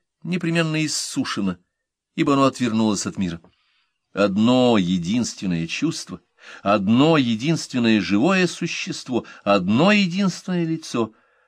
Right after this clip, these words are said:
а все остальное истреблено. Дон Жуан потрясен совсем другой любовью, любовью освободительницы. Она приносит с собою все лики мира, и ее трепет проистекает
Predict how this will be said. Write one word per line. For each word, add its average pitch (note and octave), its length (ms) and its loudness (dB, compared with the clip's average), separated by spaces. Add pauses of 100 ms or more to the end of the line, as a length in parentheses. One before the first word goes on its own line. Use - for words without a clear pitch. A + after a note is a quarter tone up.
(120)
а F#2+ 60 0
все G#2+ 260 -2
остальное G2+ 480 -2
истреблено. F#2+ 580 -4 (1300)
Дон A#2 360 2
Жуан C#3 400 2
потрясен B2 480 -2
совсем G#2 320 -4
другой G2 280 0
любовью, F2 460 -2 (300)
любовью E3 680 2
освободительницы. C3 1200 -4 (440)
Она G#2 240 2
приносит D3+ 520 2
с - 60 -8
собою F3 380 4
все F3+ 240 -2
лики E3+ 300 -2
мира, C#3 400 -2 (340)
и F#2+ 100 0
ее F2+ 220 4
трепет D3+ 500 2
проистекает B2 720 -4